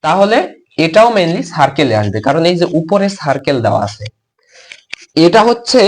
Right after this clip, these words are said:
আনঅর্ডার লিস্টের মেইন ট্যাগ। দেখো, ম-, মেইন ট্যাগটা। So, মেইন ট্যাগের মধ্যে আমি যে টাইপটা উল্লেখ করে দিয়েছি, প্রত্যেকটা লিস্টের মধ্যে আমার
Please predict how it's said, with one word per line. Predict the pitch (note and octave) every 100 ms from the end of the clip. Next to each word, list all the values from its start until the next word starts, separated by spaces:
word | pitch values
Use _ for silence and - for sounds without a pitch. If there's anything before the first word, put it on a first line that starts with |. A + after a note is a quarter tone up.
| A#3 - -
আনঅর্ডার | E3 F#3 G3+ G3+
লিস্টের | G3+ G#3 A3 A#3+
মেইন | G3+ D#3+ F#3 A#3 B3+ B3+ B3
ট্যাগ। | G3 C#3 A#2+
দেখো, | A#2 A#2+
ম-, | C3+ D#3 F3
মেইন | D#3+ F#3+ A3 A3
ট্যাগটা। | E3+ - - G#2 - - _
So, | -
মেইন | C#3 D3+ F#3+ A#3
ট্যাগের | A#3 A3 A3
মধ্যে | G#3+ F#3 G#3
আমি | G#3
যে | F#3+
টাইপটা | F#3+ E3+ - G3
উল্লেখ | D3+ E3 A3+ A3+
করে | G3 D#3+
দিয়েছি, | C#3+ C3 F3+ A3 F#4+ G4 _ _ _ _
প্রত্যেকটা | F#3+ A3 - _ B3+ B3+ B3+
লিস্টের | G3 G3 G3 A3+ G3+
মধ্যে | F3 F3+ E3 E3 F#3+
আমার | F#3 G3+